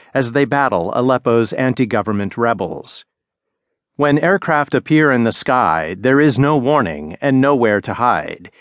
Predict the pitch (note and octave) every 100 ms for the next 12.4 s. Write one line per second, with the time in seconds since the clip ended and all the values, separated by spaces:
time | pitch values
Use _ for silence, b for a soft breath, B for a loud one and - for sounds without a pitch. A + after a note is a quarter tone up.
0 | b b b b D#3 - C#3+ C3 G#2+ -
1 | C3+ B2+ A#2 B2+ - A2 B2 B2+ C3+ F#2
2 | - G#2 G#2 G#2+ B2+ - - A2 A#2 A#2
3 | G2+ B2+ C3 D#2 D2+ b b b b b
4 | b D#3 A#2+ - C#3 C#3+ C#3+ A2+ - C#3+
5 | C#3 - D#2 - C3 C3 - A2 - A#2+
6 | A#2+ B2 F2 D#2 - - b b b -
7 | - D#3+ - - F3+ A2 F2 F2 - A#2+
8 | C#3 B2+ - - C#3+ F#2 D#2+ E2 - B
9 | B C#3 C3 B2+ B2+ - D#3+ A2 A2 A2
10 | A#2+ A2+ A2+ D3 C#3+ - F#2+ F#2 - B
11 | B D#3 F3+ - F#3 D#3+ D3 D3+ D#3 D3+
12 | D#3+ F#2 E2+ E2